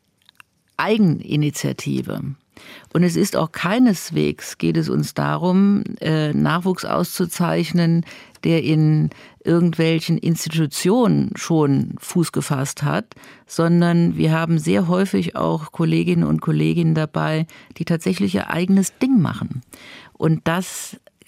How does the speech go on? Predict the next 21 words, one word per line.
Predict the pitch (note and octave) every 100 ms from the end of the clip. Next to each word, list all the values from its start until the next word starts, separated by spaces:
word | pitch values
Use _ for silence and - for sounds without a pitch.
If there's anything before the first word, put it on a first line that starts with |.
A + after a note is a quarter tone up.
| -
auf | E3 -
ganz | G3+ A3+
bemerkenswerte | - F#3 F3 G#3 - F#3 - F#3 E3+ D#3
Weise | D3 D3+ F3 F3+ F3+
kreativ | - - E3+ E3 D3+ - F#3+ G#3+ - - - - _ _ _ _ -
und | E3+ -
mit | E3+ E3+
Leidenschaft | D#3 D3+ F#3 G#3+ - F#3 F3+ - - - - _ _
für | - - F#3 F3+ F#3 - _ _ _ _ _ _ -
tatsächlich | E3 - E3 F#3 G3+ F3+ -
auch | E3+ E3+ - -
wahrheitsgemäßen | D#3 D3 D#3+ F#3 F#3+ - E3+ E3+ E3+ E3+ E3+
und | E3
unabhängigen | E3+ F3 E3 E3 E3+
Journalismus | - E3+ E3+ - C#3 -
kämpfen. | C3+ - - - C#3 - - - - _ _ _ _
Und | D3+ E3
das | F3+
wollen | F#3+ F3
wir | C3+
auszeichnen. | A#2+ - C3 - - -